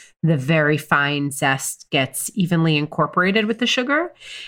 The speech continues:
And then serve a little bit of dipping sugar with, like, wedges of watermelon.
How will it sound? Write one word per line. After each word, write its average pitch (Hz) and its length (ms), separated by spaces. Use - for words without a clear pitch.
And 214 180
then 214 180
serve 214 260
a - 20
little 190 240
bit 196 140
of 156 160
dipping 185 280
sugar 156 440
with, 147 240
like, 143 200
wedges 143 760
of 165 160
watermelon. 196 800